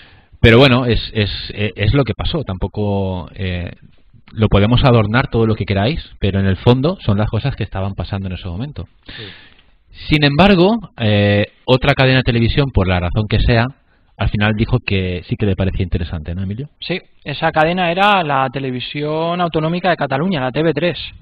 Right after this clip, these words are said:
Speaker 1: Ujú.
Speaker 3: eh, que crearon, eh, un programa que se llamaba Conecta el Micro, Pickle Start.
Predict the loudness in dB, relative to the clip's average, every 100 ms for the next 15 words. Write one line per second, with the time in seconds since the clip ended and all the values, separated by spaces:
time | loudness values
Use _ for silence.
0 | -12 -12 -10 -12 -14 -18 -20 -20 -20 -20
1 | -8 -4 -2 -2 -2 0 0 0 0 -2
2 | 0 6 8 8 6 6 4 0 -2 -4
3 | 0 4 6 4 4 4 6 6 2 -2
4 | -4 -2 2 0 0 0 0 -2 -4 -2
5 | -2 -2 -4 -4 -6 -2 -2 -2 -2 -2
6 | -4